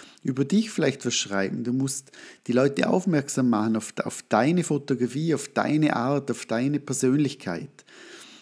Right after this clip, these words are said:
Das heißt, du musst immer wieder kreativ arbeiten, du musst immer wieder fotografieren, dass du überhaupt Material hast,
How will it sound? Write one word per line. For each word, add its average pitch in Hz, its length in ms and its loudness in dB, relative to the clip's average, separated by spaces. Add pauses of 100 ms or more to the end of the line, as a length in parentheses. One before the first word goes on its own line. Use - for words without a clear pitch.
(680)
Das 98 220 -4
heißt, 135 320 4
du 151 60 4
musst 135 340 0
immer 185 400 4
wieder 165 340 2 (340)
kreativ 160 1040 0
arbeiten, 156 600 0
du 147 80 -4
musst 135 260 -6
immer 160 240 0
wieder 135 180 0
fotografieren, 123 760 -2
dass 151 140 -6
du 120 100 -6
überhaupt 110 320 -6
Material 101 680 -4
hast, 160 280 -4